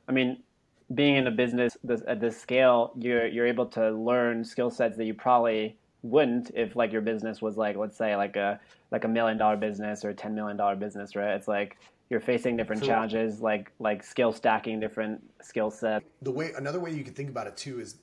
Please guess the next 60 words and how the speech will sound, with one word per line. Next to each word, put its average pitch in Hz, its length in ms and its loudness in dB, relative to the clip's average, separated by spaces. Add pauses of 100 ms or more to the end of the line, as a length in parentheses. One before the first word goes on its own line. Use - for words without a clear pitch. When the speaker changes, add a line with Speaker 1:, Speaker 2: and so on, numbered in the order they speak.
Speaker 2:
at 123 100 -10
the 127 60 -6
position 139 360 -8
that 131 80 -6
I'm 123 100 -8
at, 110 120 -6
and 110 100 -12
not 139 180 -4
a - 20 -4
lot 139 120 -2
of 113 80 -8
companies 104 320 -14
are 95 80 -14
like 95 180 -12
this, 95 200 -10
and 98 140 -14
I, 92 160 -16
I 107 60 -12
don't 113 280 -14
know 107 300 -6
how 127 240 -8
many 110 420 -12 (380)
backstage 117 800 -6
individuals 101 560 -12
like 87 160 -16
myself 110 420 -10
get - 140 -14
to - 60 -18
say 104 280 -10
this, 151 300 -10 (500)
but 113 80 -10
I'm 143 160 0
in 165 60 -4
a 147 60 -6
position 127 440 -8
where 113 380 -10
s-, - 260 -14 (340)
basically 202 400 -2
I 131 60 -4
could 139 220 -8
look 151 120 -8
at 180 80 -6
Alex 117 300 -4
and 107 100 -12
Layla 110 300 -12
as, 101 140 -12
like, 98 320 -12 (160)
outside 120 340 -4
investors, - 640 -12
Speaker 1:
Mm-hmm. 110 540 -8
Speaker 2:
right? 101 220 -10 (120)
Or 107 120 -14
they're - 240 -20
advisors 110 480 -8
in, 110 40 -14
like, 101 140 -14
a 101 60 -14
P - 200 -14
E 117 160 -10
firm, 76 300 -18